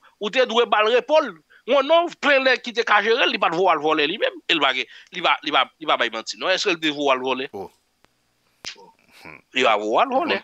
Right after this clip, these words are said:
Speaker 2: Li kon a fò ?
Speaker 1: Ou non, si ou est femme dans trois gros calibres pour blanc, ou mettez la tête tout doucement.
Speaker 2: Logique.
Speaker 1: Mais pas que moun tout. Pas que moun qui vont prendre trois, quatre femmes.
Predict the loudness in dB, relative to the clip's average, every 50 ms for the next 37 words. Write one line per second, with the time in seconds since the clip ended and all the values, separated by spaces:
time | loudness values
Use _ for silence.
0 | _ -16 -14 -12 -6 -4 -4 -4 -4 -6 -10 -10 -10 _ -20 -20 -8 -4 -2 -2
1 | 0 0 0 0 0 -2 -8 -14 -18 _ _ _ _ _ _ _ _ _ _ -4
2 | -4 0 0 2 2 4 2 2 0 -2 -8 -8 -2 -2 -2 -2 0 0 0 0
3 | 0 0 -4 -2 2 2 2 2 2 -2 -10 _ _ -10 -10 -10 -10 -4 0 2
4 | 2 2 0 -2 -4 -4 -4 -4 -2 -2 0 0 0 0 0 -2 -4 -4 -6 -8
5 | -6 -6 -4 0 0 0 0 0 -4 -8 -8 -8 -6 -6 -10 -12 -14 _ -20 -16
6 | -16 -16 -8 -4 -4 -2 0 0 0 0 -2 -6 -8 -8 -10 -12 -12 -16 -18 -18
7 | -20 _ _ _ _ _ _ _ _ _ _ _ _ _ -2 0 0 0 -6 -8
8 | -8 -8 -8 -6 0 0 -2 0 -2 -6 -4 -2 -4 0 0 -2 -2 -2 -8 -8
9 | -8